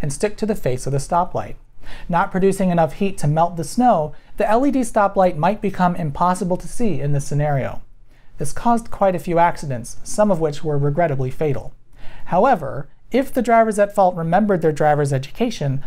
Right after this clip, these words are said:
a stoplight that isn't indicating should be treated as a stop sign, turning the intersection into an all-way stop. But people are stupid, so accidents happen. As you may imagine, the news reports started flooding in. "Energy-efficient stoplights cause accidents.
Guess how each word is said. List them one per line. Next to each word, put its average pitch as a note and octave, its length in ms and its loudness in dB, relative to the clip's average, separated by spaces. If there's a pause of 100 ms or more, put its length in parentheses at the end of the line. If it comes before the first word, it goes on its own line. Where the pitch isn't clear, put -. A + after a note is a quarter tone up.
(160)
a - 60 0
stoplight G3+ 480 2
that E3 120 -2
isn't D#3+ 240 -4
indicating E3+ 640 0 (100)
should D#3 180 0
be D3+ 80 0
treated D#3+ 320 0
as C#3+ 100 0
a C#3 60 -2
stop D3 360 -2
sign, D#3 560 0 (200)
turning D#3 260 -2
the D3 160 -2
intersection C#3 560 -2
into C#3+ 280 -2
an C3 100 -4
all-way B2 400 -2
stop. - 500 -2 (540)
But G#3 160 2
people A3+ 280 2
are A3 60 4
stupid, - 460 -4 (200)
so D#3+ 200 0
accidents C3 400 -4
happen. - 340 -4 (340)
As F#3 180 2
you F#3+ 80 2
may G3+ 180 4
imagine, F#3 500 2 (100)
the F3 80 2
news A3+ 300 4
reports F3+ 360 0
started D#3+ 320 0
flooding E3+ 360 0
in. G2+ 260 -2 (240)
"Energy-efficient D#4 720 0
stoplights C4 400 0
cause C4 300 2
accidents. A#3 560 2